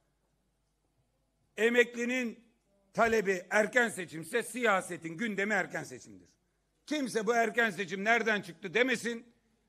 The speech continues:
Erken seçim bu kadar haksızlıktan, bu kadar hukuksuzluktan, bu kadar eşitsizlikten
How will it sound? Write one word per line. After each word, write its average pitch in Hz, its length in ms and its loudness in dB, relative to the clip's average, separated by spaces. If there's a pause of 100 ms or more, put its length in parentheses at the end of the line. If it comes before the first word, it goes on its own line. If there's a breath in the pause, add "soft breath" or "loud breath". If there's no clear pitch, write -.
(140)
Erken 208 360 4
seçim 196 480 -6 (440)
bu 226 120 -6
kadar 233 300 2
haksızlıktan, 151 800 -8
bu 208 80 -10
kadar 233 280 0
hukuksuzluktan, 151 840 -10
bu - 80 -6
kadar 233 240 0
eşitsizlikten 190 1040 -4